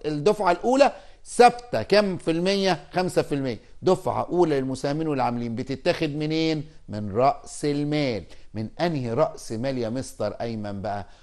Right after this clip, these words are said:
راس المال المدفوع. على قد ما دفعوا يا شباب،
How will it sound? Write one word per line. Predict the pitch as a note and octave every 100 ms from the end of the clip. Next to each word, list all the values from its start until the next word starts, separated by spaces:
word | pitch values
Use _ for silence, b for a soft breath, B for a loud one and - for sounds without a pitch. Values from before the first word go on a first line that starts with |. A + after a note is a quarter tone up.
| b
راس | A2+ E3 - - A#2+
المال | A2 B2+ D3 D3
المدفوع. | C#3 C#3 C3 - - C3+ C3+ C3+ C3+ C#3+ - - b b
على | G#2 A2+
قد | - E3 C#3+
ما | C#3
دفعوا | C3 E3 C3+ A#2+ A2
يا |
شباب، | A2 B2+ A#2 D#3+